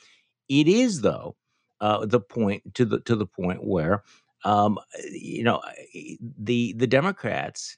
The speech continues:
and particularly the elite college-educated Democrats who shape the messaging, are no longer speaking the language of rural voters, um, working class voters, Black working class voters,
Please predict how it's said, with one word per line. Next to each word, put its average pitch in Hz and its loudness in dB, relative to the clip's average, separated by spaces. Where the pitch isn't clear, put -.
and 101 -4
particularly 127 0
the 104 -2
elite 104 -2
college-educated 107 0
Democrats 90 -4
who 87 -2
shape 101 0
the 101 0
messaging, 85 -2
are 131 4
no 170 4
longer 233 2
speaking 170 -2
the 139 -2
language 120 0
of 85 0
rural 85 0
voters, 131 0
um, 76 -4
working 101 -2
class 110 -2
voters, 120 -2
Black 113 -2
working 85 0
class 69 -6
voters, 58 -12